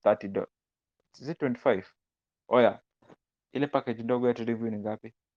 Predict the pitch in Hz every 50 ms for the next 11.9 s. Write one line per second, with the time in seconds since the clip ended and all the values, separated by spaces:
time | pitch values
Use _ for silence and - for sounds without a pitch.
0 | _ _ _ _ _ _ _ _ _ _ _ _ _ _ _ _ _ _ _ _
1 | _ _ _ _ _ _ _ _ _ _ _ _ _ _ _ _ _ _ _ _
2 | _ _ _ _ 113 110 _ _ _ _ _ _ _ _ _ _ _ _ _ _
3 | _ _ _ _ _ _ _ _ _ _ _ - 107 101 87 - _ 104 101 110
4 | 120 117 104 95 _ _ _ _ _ _ _ _ _ _ _ - - 110 113 117
5 | 120 120 139 135 135 123 123 117 113 104 101 104 - 117 107 104 98 98 98 -
6 | - 135 120 - 147 139 123 120 117 113 107 101 101 98 95 - _ _ _ -
7 | - _ - 117 117 107 - - - _ _ _ _ _ _ _ _ - 117 117
8 | - - 143 151 160 156 156 - _ 117 117 117 - 117 110 101 98 - - 98
9 | - - 104 98 98 101 98 98 98 98 98 98 98 - _ 82 101 101 101 98
10 | 98 95 92 98 98 104 101 98 95 98 98 - 98 98 - 104 107 95 95 98
11 | 98 98 101 - - 101 104 - - 95 95 98 110 104 101 101 101 101